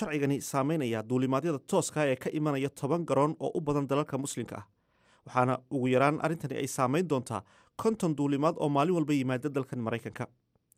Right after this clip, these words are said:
Garoomadan ayaa waxa ay ku kala yaallaan dalalka Jordan,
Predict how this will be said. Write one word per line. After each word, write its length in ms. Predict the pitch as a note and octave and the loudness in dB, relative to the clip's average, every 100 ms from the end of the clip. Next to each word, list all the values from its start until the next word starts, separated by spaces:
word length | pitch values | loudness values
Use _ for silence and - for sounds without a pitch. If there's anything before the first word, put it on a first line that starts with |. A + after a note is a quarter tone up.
| _ _ - - _ | _ _ -20 -20 _
Garoomadan 460 | E3 F#3 A#3 G#3+ G3 | 4 4 2 0 0
ayaa 200 | D#3 D3+ | 0 0
waxa 420 | D3+ - D3 C3 | 0 -2 0 2
ay 80 | C3+ | 0
ku 100 | - | -6
kala 200 | - C#3+ | -2 2
yaallaan 360 | A#2 A2 A2 A2 | 2 0 -2 0
dalalka 480 | C3 D#3+ - B2 - | 0 0 -2 -4 -4
Jordan, 460 | A2 D#3+ C3+ A2+ | 4 4 4 -2